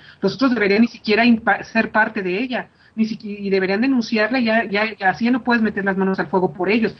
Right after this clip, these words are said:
Están acometiendo, están en contra de sus principios y lo que han logrado aquí en el D F, eh,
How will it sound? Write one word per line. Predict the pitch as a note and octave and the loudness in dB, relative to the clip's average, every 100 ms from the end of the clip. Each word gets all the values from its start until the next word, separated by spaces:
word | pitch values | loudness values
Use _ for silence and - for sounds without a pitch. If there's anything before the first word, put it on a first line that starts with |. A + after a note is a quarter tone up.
| - | -12
Están | F#3 G3+ A#3 | -4 0 2
acometiendo, | B3 B3 A#3 A3+ G#3+ | 4 2 4 2 2
están | A#3 | 2
en | B3+ | 2
contra | A#3+ A3+ B3 | 2 2 0
de | |
sus | A#3+ G#3+ | 0 -4
principios | G3+ G3 G#3+ A#3+ A3 | -2 -2 0 -2 0
y | |
lo | F#3+ | 0
que | G3+ | 0
han | G#3+ | 2
logrado | G#3 G#3 | 2 2
aquí | G#3+ G#3+ | 0 -2
en | G#3 | -4
el | G3+ | -2
D | G3+ G3+ | -2 -2
F, | |
eh, | G3 | -6